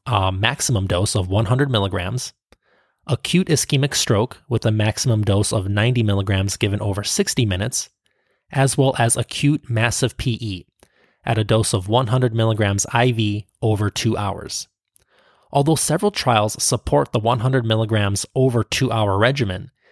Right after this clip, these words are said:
the optimal regimen has not been well established,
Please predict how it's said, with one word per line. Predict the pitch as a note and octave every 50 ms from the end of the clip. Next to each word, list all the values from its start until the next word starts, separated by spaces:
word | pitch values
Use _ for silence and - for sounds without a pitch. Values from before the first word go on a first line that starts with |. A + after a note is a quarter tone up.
| _ _ _ _
the | - B2+ - -
optimal | A2+ A#2+ F3+ G3 - - B3+ A3 D#3+
regimen | B2 A#2 B2 A2+ A#2+ A#2+ A#2
has | - A2 A2 G2+ G2
not | G#2 A2+ C#3 D#3+ C#3+
been | C3 D3 C#3 C3
well | B2 A#2+ A#2
established, | G2+ - - - A2+ A#2 A#2 G2+ G2 - - - -